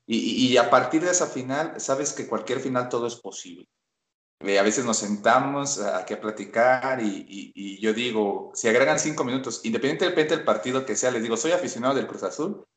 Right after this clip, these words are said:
y cinco minutos es otro tiempo para cualquier <laughs> equipo, es decir, puede pasar cualquier cosa. Eh, ya, ya quedaste así.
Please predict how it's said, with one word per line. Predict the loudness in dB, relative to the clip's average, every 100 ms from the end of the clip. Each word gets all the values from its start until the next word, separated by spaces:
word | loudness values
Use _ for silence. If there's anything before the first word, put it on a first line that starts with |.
| _ _ -4
y | 0
cinco | 2 4
minutos | 4 2 2 0
es | 2 2 2
otro | 2 2 2
tiempo | 0 0 -2 -8 -12 _ _ _ 2
para | 4
cualquier | 4 0 -2
<laughs> | -8
equipo, | -4 0 2
es | 2
decir, | 4
puede | 4 4
pasar | 4 2 2
cualquier | -2 0 -2
cosa. | -2 -4 -4 -16 -16 -16 -12
Eh, | -12 -8
ya, | -4
ya | -2 0
quedaste | 4 4 4 -2
así. | -4 -10